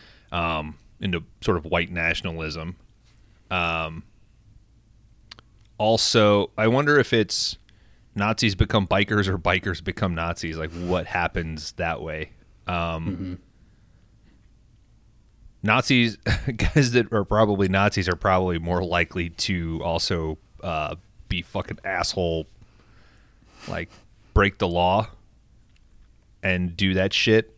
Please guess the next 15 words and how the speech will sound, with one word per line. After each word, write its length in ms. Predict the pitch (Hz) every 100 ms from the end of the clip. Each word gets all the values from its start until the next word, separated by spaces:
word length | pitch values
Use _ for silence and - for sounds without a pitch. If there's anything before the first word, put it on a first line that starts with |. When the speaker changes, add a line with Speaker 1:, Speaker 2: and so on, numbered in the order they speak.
| _
Speaker 1:
So 160 | - 90
there 140 | 82
might 200 | 85 80
be 300 | 87 82 80 -
more 220 | 98 87
likely 420 | 87 87 85 82
to, 200 | 80 80 - - -
to 100 | -
do 140 | 82 80
that 140 | 80
along 340 | 78 82 80
with 260 | 78 - - - - - - - - - - - - _ _ _ _ - _ - _ _ - _ _
within 300 | - 95 85
biker 340 | 82 82 92
gangs. 440 | 82 85 - -